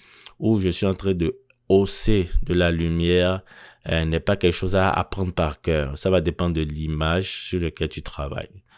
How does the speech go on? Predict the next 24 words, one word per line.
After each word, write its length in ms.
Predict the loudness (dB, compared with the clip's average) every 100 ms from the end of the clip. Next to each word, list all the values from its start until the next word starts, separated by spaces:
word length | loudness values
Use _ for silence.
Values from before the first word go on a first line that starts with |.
| _
L'image 260 | 2 4 4
sur 100 | 4
laquelle 240 | 4 2
nous 120 | 0
travaillons 400 | -2 -2 -2 0
actuellement 640 | -2 -4 -6 -4 -4 -6 -8 _ _ _ _ _ _
nécessite 720 | -6 -2 -2 -2 0 -2 -2 -4 -6 _ _ -4
un 160 | -2 0
haussement 540 | 0 0 -2 0 2
de 120 | 2
lumière 720 | 2 2 0 2 4 4 4 0
sur 240 | -2 0
les 140 | 2
parties 460 | 2 0 -4 -2 -6
sauf 260 | -4 -4 -2
les 100 | -2
hautes 300 | -2 -8 -6
lumières. 240 | -4 -2
Voilà 180 | -2 -2
pourquoi 180 | -2 -4
j'ai 120 | -4
fait 100 | -4
une 40 |
sélection 460 | -4 -4 -4 -6